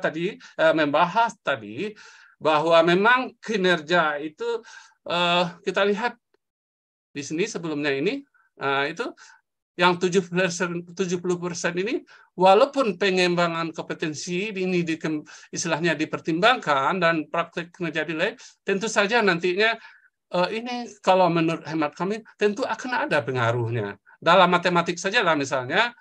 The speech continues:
ini kan tujuh puluh persen rumus sama-sama. Ini, eh, kalau ini nol katanya, nah, ini dapat, eh, delapan baru, delapan tambah delapan. Tapi kalau seandainya ini dua ditambah delapan sepuluh.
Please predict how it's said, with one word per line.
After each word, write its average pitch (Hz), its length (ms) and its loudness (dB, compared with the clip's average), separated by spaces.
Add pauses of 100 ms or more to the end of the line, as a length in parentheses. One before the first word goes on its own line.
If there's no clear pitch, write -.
(120)
ini 165 160 -4
kan 190 240 -2
tujuh 175 240 -8
puluh 196 160 -2
persen 175 400 -4
rumus 127 240 -4
sama-sama. 120 480 -8 (400)
Ini, 190 640 4
eh, 127 420 -4 (460)
kalau 151 320 0
ini 180 240 2
nol 185 480 4
katanya, 131 480 -4
nah, 127 160 -4
ini 185 320 0 (400)
dapat, 185 320 -2 (160)
eh, 156 320 4 (480)
delapan 165 720 2
baru, 127 240 -2
delapan 123 320 -4
tambah 185 240 -2
delapan. 180 480 -2
Tapi 185 160 -8
kalau 190 160 -4
seandainya 185 400 -2
ini 180 160 -4
dua 175 560 -2
ditambah 175 320 -4
delapan 170 240 -6
sepuluh. 175 480 -6